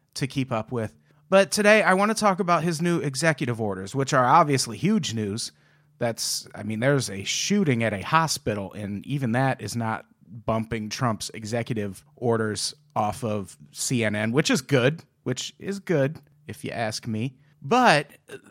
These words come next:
what bothers me about it is anytime Trump or the Trump administration puts something like this out, we get a press brief-, briefing from Sean Spicer.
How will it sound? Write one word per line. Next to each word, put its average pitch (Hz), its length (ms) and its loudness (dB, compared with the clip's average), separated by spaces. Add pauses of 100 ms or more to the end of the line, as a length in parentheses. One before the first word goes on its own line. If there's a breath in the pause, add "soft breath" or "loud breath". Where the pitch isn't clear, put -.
(320)
what 175 320 0
bothers 196 440 4
me 170 140 0
about 123 380 2
it 117 160 -4
is 135 260 -4
anytime 160 960 0 (400 loud breath)
Trump 147 600 -2 (180)
or 120 220 -4
the 107 100 -12
Trump 131 340 -4
administration 117 720 -4
puts - 240 -8
something 127 340 -4
like 117 180 -4
this 117 200 -8
out, 104 260 -2 (480 soft breath)
we 135 120 -4
get 135 100 -2
a - 60 -8
press 165 320 0
brief-, 147 480 -2
briefing 139 500 -2
from 123 180 -8
Sean 127 360 -2
Spicer. 113 680 -2